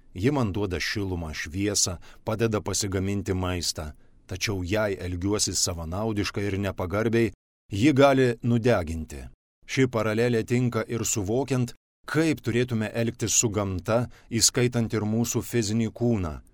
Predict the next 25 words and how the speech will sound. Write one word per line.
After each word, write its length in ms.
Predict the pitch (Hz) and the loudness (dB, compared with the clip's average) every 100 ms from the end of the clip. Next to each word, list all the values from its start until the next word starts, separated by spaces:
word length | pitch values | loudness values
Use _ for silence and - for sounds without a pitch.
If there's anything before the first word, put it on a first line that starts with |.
| - - | -20 -4
kurį 240 | 104 87 | -2 -2
taipogi 560 | 87 98 - 147 101 82 | -2 -4 -2 -2 -2 -4
darkome, 640 | 80 90 87 107 110 127 - _ | -4 -4 -2 -4 -2 -4 -8 _
jam 300 | - 80 85 | -10 -8 -8
priekaištaujame. 1000 | 80 95 107 95 - 80 71 71 69 67 67 _ - - - | -8 -8 -6 -8 -6 -8 -8 -10 -12 -14 -18 _ -20 -20 -8
Mūsų 380 | 104 110 - 101 | -4 -2 -2 -4
kūnas, 460 | 113 131 120 90 - - - | 0 0 2 0 -2 -4 -4
kaip 220 | 117 120 | -2 0
ir 140 | 117 | -2
visa 380 | 101 104 - 147 | 2 4 6 4
gamta, 520 | 127 120 110 - 127 135 | 4 2 0 0 -2 0
yra 260 | 110 104 113 | -2 0 0
dovana, 680 | 95 113 107 117 117 76 - - - | 2 0 2 0 0 -2 -12 -20 -10
kurią 240 | 107 95 87 | -6 -4 0
svarbu 460 | - 87 85 87 | -2 -2 -6 -8
priimti 560 | - 85 87 117 123 113 - _ - | -8 -6 -4 -4 -2 -4 -6 _ -10
ir 160 | 110 98 | -6 -6
tausoti. 720 | 104 95 - 80 69 - 64 - _ _ _ _ 95 | -4 -4 -4 -8 -8 -14 -18 -20 _ _ _ _ -2
Jaučiu, 420 | 104 135 127 180 | 2 2 2 -2
kad 180 | 151 120 | 0 -2
dabartinė 560 | 110 113 120 - 170 143 | 0 2 0 0 -2 0
situacija 720 | 123 120 131 143 143 - 127 | -2 0 0 0 0 0 0
yra 220 | 117 117 | 2 0
kvietimas 600 | 113 101 117 151 139 117 - | -2 -6 -4 -4 -2 -2 -2
pažiūrėti, 720 | 110 95 107 120 143 135 | -4 -2 -2 -2 -2 -2